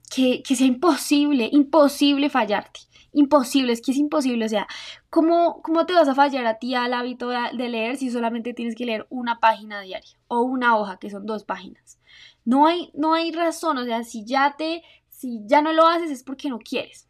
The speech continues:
o sea, ya es de verdad falta de, de, de que te exiges, ¿sí? O de organización,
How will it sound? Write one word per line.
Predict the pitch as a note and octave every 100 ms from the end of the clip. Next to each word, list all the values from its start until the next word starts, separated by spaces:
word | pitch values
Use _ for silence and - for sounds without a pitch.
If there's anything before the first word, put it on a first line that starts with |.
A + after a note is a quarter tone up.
| _
o |
sea, | -
ya | G3 A3+ A#3 B3
es | C4
de | C#4
verdad | C#4+ A#3+ G#3+ -
falta | A3 G#3+ A3+ A3
de, | A#3+ A#3 A#3 - - _ _ _ _ _
de, | - A3 A3 G#3+ G3+
de | F#3+ A3
que | A3
te | G#3
exiges, | G3 - - A#3 F#3+ - - _
¿sí? | - - B3
O | C4
de | A3+
organización, | G#3 G#3 G3+ G3+ - - A3 G#3 -